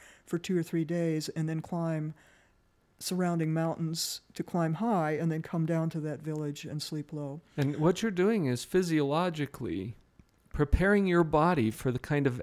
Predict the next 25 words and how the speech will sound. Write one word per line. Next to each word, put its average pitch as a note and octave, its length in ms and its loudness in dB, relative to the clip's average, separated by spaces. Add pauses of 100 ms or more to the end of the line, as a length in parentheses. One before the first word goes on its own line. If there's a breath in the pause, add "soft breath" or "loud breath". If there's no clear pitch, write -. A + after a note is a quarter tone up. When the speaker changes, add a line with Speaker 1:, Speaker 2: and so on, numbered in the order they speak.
(160)
Speaker 2:
altitude C3 800 0
demands F2 520 -6
that A2+ 180 0
will A#2 120 -2
be A2+ 120 -2
placed G#2+ 340 0
on F#3 60 4
it F3+ 80 4
Speaker 1:
Exactly. D#3 680 -2
We're E3+ 180 0
Speaker 2:
in E3 120 2
the B2 80 2
Speaker 1:
invo-, A#2+ 40 2
Speaker 2:
next - 300 -4
weeks. G#2+ 180 0
Speaker 1:
stressing G#3 440 2
the G#3 80 2
body F3+ 320 0
a E3+ 60 0
little E3+ 200 -2
bit, E3 280 -4
inviting D#3+ 520 -4
it D#3+ 160 -8
to, D#3 420 -4
um, C#3+ 420 -8